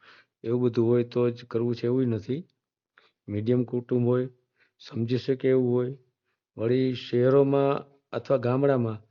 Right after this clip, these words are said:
એમાંથી પણ એણે છૂટછાટ મેલી છે કે શહેર હોય તોય ભલે અને ગામડું હોય તોય ભલે. અને જો એ મીડિયમ પરિસ્થિતિ હોય તો એની સાથે ખંભે તે ખંભો મિલાવી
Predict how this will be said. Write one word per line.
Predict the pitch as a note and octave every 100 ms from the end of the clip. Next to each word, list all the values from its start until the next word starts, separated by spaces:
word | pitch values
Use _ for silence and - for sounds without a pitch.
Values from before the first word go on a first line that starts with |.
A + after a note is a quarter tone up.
| _ _ _
એમાંથી | A2 A#2 C3 C#3
પણ | C3+ C3+
એણે | C3+ C3+ C3+ C3+
છૂટછાટ | - C3 B2 B2+ B2
મેલી | B2 B2+ B2+
છે | C3 C#3 _ _
કે | A#2+
શહેર | - B2 B2
હોય | B2 A#2+
તોય | B2 B2+
ભલે | A#2+ B2+ B2+ - _ _ _ _ _
અને | A2+ A2+
ગામડું | A2 A#2+ C3+ C3
હોય | B2+
તોય | A#2+
ભલે. | G2+ G#2+ G2+ F#2+ _ _ _ -
અને | A2 B2
જો | C3
એ | C3+ C3
મીડિયમ | A#2 A2+ B2 C3
પરિસ્થિતિ | B2+ B2 - C3 B2+
હોય | C#3 B2 A2 _ _ _ _
તો | - B2
એની | C3
સાથે | B2 C3+ C3 C3+
ખંભે | - G2+ G2+ G2+ B2+
તે | C#3+
ખંભો | - G#2+ A#2
મિલાવી | A#2 A2 A2+ B2 A2+